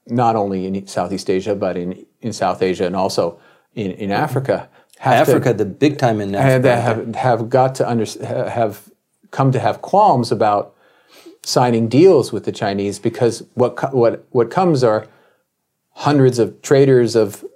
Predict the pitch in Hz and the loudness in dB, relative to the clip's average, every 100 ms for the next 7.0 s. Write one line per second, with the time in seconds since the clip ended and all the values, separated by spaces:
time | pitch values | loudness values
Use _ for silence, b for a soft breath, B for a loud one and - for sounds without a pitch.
0 | _ _ _ _ - - 127 123 - 135 | _ _ _ _ -10 -2 0 0 2 0
1 | 135 123 120 117 170 180 - 110 104 107 | 2 0 0 0 0 0 0 2 4 2
2 | - - - 113 120 156 180 143 131 131 | -2 -14 -8 -2 0 2 2 4 2 2
3 | 120 120 156 175 127 110 - - _ _ | 2 4 4 4 2 2 -4 -14 _ _
4 | _ _ _ _ 104 101 - - 135 135 | _ _ _ _ -16 -14 -4 2 4 4
5 | 127 120 127 123 113 110 104 110 113 95 | 4 4 4 2 2 0 -2 -4 -4 -6
6 | - - 127 123 123 120 120 113 127 123 | -10 -2 2 2 2 0 2 2 2 0